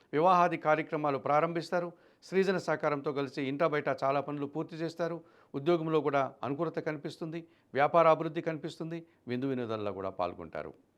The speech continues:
భాగ్యంలో శని సంచరిస్తున్నాడు. మీ ఆలోచనలు కలిసి వస్తుంది. జీవిత భాగస్వామి విషయంలో కూడా సానుకూలత ఏర్పడుతుంది. పనివారి సహకారంతో ఇంటా బయట చాలా పనులు పూర్తి చేస్తారు.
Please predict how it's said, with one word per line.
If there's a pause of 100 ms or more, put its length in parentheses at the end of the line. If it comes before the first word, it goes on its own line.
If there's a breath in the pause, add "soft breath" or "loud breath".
(800 soft breath)
భాగ్యంలో
శని
సంచరిస్తున్నాడు.
మీ
ఆలోచనలు
కలిసి
వస్తుంది. (260)
జీవిత
భాగస్వామి
విషయంలో
కూడా
సానుకూలత
ఏర్పడుతుంది. (320 soft breath)
పనివారి
సహకారంతో
ఇంటా
బయట (140)
చాలా
పనులు
పూర్తి
చేస్తారు.